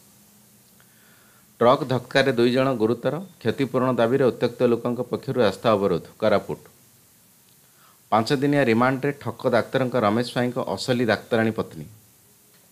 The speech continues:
ଗତ ଚବିଶ ଘଣ୍ଟା ମଧ୍ୟରେ ରାଜ୍ୟରେ ଦଶ ଜଣ କରୋନା ପଜିଟିଭ ଚିହ୍ନଟ,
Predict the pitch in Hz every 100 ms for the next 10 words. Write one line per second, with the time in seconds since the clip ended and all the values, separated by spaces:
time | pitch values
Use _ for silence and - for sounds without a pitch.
0 | _ _ _ _ _ _ _ - 101 117
1 | 143 135 113 139 135 139 139 131 110 123
2 | 135 123 95 123 123 107 104 120 127 123
3 | 117 110 123 120 117 120 127 113 113 107